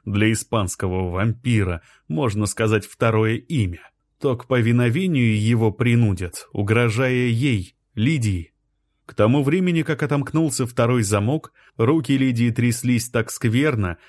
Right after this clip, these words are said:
что ей поневоле пришлось опуститься на пол, прислониться спиной к козлам и отдыхать, пока дрожь не уймется. Затем она связала припасенные нитью концы цепей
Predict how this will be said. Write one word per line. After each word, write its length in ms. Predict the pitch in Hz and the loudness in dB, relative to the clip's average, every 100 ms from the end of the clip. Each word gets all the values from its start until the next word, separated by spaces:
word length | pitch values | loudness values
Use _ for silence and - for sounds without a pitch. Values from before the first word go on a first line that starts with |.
| _ | _
что 240 | - - 143 | -18 -8 -4
ей 200 | 139 123 | -2 -2
поневоле 640 | 123 120 117 110 131 113 | 2 2 4 2 2 2
пришлось 540 | 95 104 - 120 117 | 0 -4 -2 -2 0
опуститься 680 | 110 98 117 - 131 123 123 | -2 -2 -4 -2 -4 -2 0
на 240 | 117 127 | 2 2
пол, 320 | 113 95 90 - _ _ - | 0 -4 -6 -10 _ _ -2
прислониться 680 | 107 - 117 123 120 120 | 0 2 2 2 0 -2
спиной 480 | 113 - 117 110 104 | -4 0 0 2 0
к 120 | - | -2
козлам 580 | - 143 123 135 139 104 - | -2 0 0 0 0 -2 -4
и 140 | 98 | -2
отдыхать, 880 | 104 107 110 117 - 147 139 - - - | 0 0 -2 -2 -2 -4 -4 -10 -14 -6
пока 260 | 101 113 | -4 -2
дрожь 480 | 104 117 120 117 - | 0 0 2 0 -2
не 100 | 110 | -2
уймется. 800 | 107 117 120 110 95 - - - _ _ _ _ - | 0 2 2 2 -2 -8 -12 -16 _ _ _ _ -6
Затем 580 | 98 95 107 - 170 151 | -2 0 0 0 0 0
она 180 | 139 | 0
связала 560 | 131 127 127 110 143 131 | -2 0 0 0 0 0
припасенные 760 | 120 120 123 117 151 139 123 120 | 0 -2 0 -2 0 0 2 2
нитью 440 | 127 127 123 117 | 2 0 -2 -2
концы 400 | 120 117 113 131 | 0 -2 0 -2
цепей 640 | 117 117 - 147 156 123 | -2 -4 -2 0 0 -4